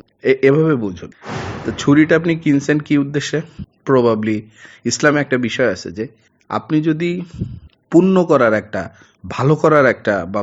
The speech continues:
ভালো কিছু করার একটা নিয়াত করেন, সাথে সাথেই সোয়াব আসবে। কিন্তু আপনি যদি অন্যায় করার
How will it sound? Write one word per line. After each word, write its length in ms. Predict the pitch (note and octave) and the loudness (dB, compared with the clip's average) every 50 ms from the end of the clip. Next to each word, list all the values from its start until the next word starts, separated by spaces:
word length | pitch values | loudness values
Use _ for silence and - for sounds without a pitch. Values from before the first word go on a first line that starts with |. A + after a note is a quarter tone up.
| F#2+ F2+ - | -6 -4 0
ভালো 180 | A#2+ B2+ C#3+ | 0 0 0
কিছু 240 | C#3+ - C#3+ - - C#3 | 0 -4 -6 -6 -6 -2
করার 300 | - B2+ A#2+ A#2 A2+ A2 | 0 0 0 2 0 -2
একটা 280 | G#2 G#2+ - - A2 | -4 -6 -10 -12 -10
নিয়াত 300 | G#2+ G2+ G#2+ A2+ A#2+ B2 - - | -8 -6 -4 -4 -6 -6 -6 -4
করেন, 200 | - C#3 D#3 F#3 | -2 -2 -2 -2
সাথে 260 | G3+ - - D3+ D3+ E3 | -4 -4 -4 -4 -2 -2
সাথেই 260 | D#3+ F3+ E3 F3 E3 | -2 -2 -2 -2 -4
সোয়াব 360 | E3 - - A2 G2+ F#2 D2+ | -4 -4 -4 -4 -4 -4 -8
আসবে। 220 | - - - - _ _ - - | -10 -12 -14 -18 _ _ -8 -4
কিন্তু 200 | B2 B2 B2 C#3 B2 A2+ | -4 -2 0 0 -2 0
আপনি 180 | - C3 B2+ C3 D3 | 0 -2 -2 -2 -2
যদি 260 | C#3+ C3+ C#3+ C#3+ D#3 D#3+ _ _ _ _ _ _ _ - | -4 -4 -4 -4 -6 -8 _ _ _ _ _ _ _ 0
অন্যায় 400 | B2 C3 C#3 D3+ D#3 E3 F3 F3+ | 2 2 4 4 4 4 2 4
করার 420 | E3 F#3 F3 E3+ E3+ E3 D3+ C#3+ | 4 4 4 4 2 2 0 -4